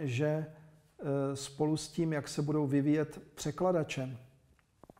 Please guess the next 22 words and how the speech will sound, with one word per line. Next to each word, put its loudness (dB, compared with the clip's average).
protože -2
bohužel 2
hovoříme 2
různými 0
jazyky, -2
jo, -6
to -4
je -4
ten -2
Babylon, 0
takže 2
budeme 4
schopni -2
se 0
konečně 0
domluvit 4
navzájem -2
a -4
překonat 0
ty 2
kulturně, 4
religiozní 4